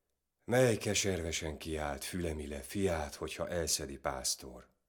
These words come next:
Röpes, ides tova, kesereg csattogva bánattal szegény akkor.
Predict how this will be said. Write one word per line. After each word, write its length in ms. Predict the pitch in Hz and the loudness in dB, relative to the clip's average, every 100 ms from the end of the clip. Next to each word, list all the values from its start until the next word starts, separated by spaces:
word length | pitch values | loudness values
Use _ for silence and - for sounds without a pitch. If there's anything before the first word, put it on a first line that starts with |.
| _ _ - - | _ _ -20 -4
Röpes, 580 | 95 120 - 92 82 - | 2 2 4 2 2 -2
ides 460 | - 104 87 78 - | -4 -4 -2 -2 -2
tova, 500 | - 78 71 - _ _ - - - | -2 -2 -4 -8 _ _ -20 -20 -8
kesereg 560 | - 135 - 107 98 - | 2 4 6 6 4 2
csattogva 680 | - 107 - 95 80 76 78 | 2 2 0 -4 -2 -2 -2
bánattal 720 | 82 82 73 69 - 76 69 | 0 -2 -2 -6 -8 -6 -4
szegény 440 | - 87 76 73 | 0 2 0 -2
akkor. 600 | 73 - - 69 65 - | -6 -8 -10 -12 -12 -16